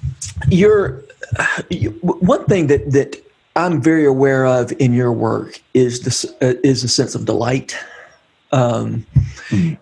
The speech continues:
Speaker 1: and again, uh, looking at a place like, uh, what, what's the name of the town in Virgil Water? Green, uh, Greenstone? Is that the
Speaker 2: Greenstone. Yeah. Yeah.
Speaker 1: Yeah.
Speaker 2: Yeah. Yeah.
Speaker 1: Um, looking at this place where the, where the, uh, that seems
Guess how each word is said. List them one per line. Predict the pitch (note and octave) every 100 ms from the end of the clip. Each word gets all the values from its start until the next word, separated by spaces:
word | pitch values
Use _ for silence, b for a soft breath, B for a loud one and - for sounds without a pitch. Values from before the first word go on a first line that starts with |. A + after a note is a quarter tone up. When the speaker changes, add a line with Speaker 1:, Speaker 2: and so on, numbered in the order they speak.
| - D3
Speaker 1:
and | C#3 C3+
again, | C#3+ F3 C#3+
uh, | A#2 - C#3 D#3
looking | D3+ F3 E3+ D3 C3+
at | B2
a |
place | - C#3 B2+ A2 - - -
like, | A#2+ A2+ G#2+ G#2 - - _ _ _ _ _ _ _ _ _ _ -
uh, | G#2 -
what, | - C3+ - - - -
what's | D3 C#3
the |
name | C#3+ C3+
of |
the | A#2
town | - B2+ A#2+
in | A#2+
Virgil | B2 A#2
Water? | A#2+ A#2
Green, | A2+ G#2+ C3 B2+ B2+ A#2+ - - F#3+ _
uh, | - G#2+ G2
Greenstone? | - C#3 D#3 D#3+ - F3 D#3+
Is | F#3+
that | -
the |
Speaker 2:
Greenstone. | D3 C3+ G2+ _
Yeah. | E3 D3 - _ _
Yeah. | C3 D3+ C3+
Speaker 1:
Yeah. | G#2+ -
Speaker 2:
Yeah. | - B2
Yeah. | A#1+ - - _ _
Speaker 1:
Um, | C#3+ C3 B2
looking | C#3 F#3
at | D3+
this | D3+
place | - D3 C3+ C3 -
where | C#3
the, | B2+ A2
where | C3 B2+
the, | A#2 A#2+ A#2+ - - _ _ _ -
uh, | - - _ _
that | C3+ C#3 -
seems | - E3+ D#3 C#3 - - -